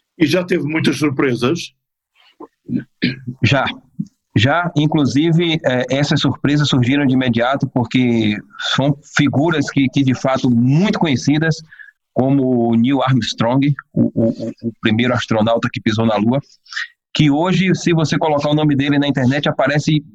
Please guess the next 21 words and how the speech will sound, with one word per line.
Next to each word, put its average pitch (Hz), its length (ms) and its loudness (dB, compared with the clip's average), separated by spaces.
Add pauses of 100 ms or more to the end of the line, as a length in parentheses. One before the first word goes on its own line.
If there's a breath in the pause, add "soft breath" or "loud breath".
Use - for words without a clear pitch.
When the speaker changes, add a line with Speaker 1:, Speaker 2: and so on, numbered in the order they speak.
(120)
Speaker 2:
muito 190 360 2
mais 170 180 0
relacionado 143 460 0
à 139 40 0
maçonaria 131 640 0 (480 loud breath)
do 143 180 2
que 151 120 -2
à 143 80 0
sua 147 180 0
atuação 139 340 -2
na 156 120 0
nasa. 101 360 -2 (920 loud breath)
E 151 200 4
ele 165 440 0 (1000)
é 139 160 2
visto 139 300 0
como 156 200 0
maçom 185 520 0
e, 185 260 0
e 151 100 2
to-, 147 140 -8